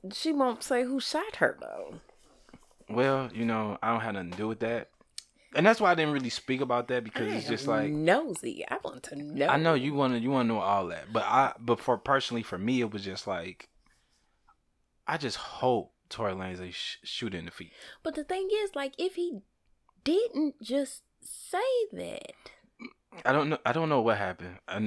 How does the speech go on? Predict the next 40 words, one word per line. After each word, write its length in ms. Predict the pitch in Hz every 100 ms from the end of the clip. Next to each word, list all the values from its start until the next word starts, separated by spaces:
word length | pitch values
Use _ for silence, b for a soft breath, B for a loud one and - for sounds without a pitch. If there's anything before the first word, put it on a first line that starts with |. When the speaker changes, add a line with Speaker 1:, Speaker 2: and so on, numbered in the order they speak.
| 95
Speaker 2:
at 120 | 101
this 200 | 120 123 -
point, 240 | 127 120
I'm 120 | 123 135
just 140 | 120
glad 180 | 127 143
that 80 | -
she 80 | -
Speaker 1:
Because 140 | 123 110
the 40 |
Speaker 2:
okay. 220 | - 131
Speaker 1:
other 260 | 330 381 320
girl 680 | 190 208 302 440 403 330 294
that 180 | 269 262
was 160 | 240 -
in 300 | 302 415 403
there 240 | 311 254
with 160 | - 240
her 120 | 269
friend 360 | 269 392 427 330
was 140 | 285
like, 320 | 285 226 202 -
"I 160 | 185 269
didn't 320 | 202 175 151
shoot 260 | - 214 262
her 320 | 151 139 - _ _ -
in 120 | 160
the 80 | 165
feet." 360 | - - - - _ _ _ _ _ _ _ _ _ _ _ _ _ _ -
And 120 | -
Speaker 2:
Well 100 | - 151 147
Speaker 1:
then 200 | 143 139 -
Tory 500 | 294 339 254 190 180
was 180 | 160
the 80 | 156
one 260 | 156 156 139
caught 340 | - 160 -
with 180 | 135 -
the 80 | - _
gun. 760 | - 320 370 185 147 147 -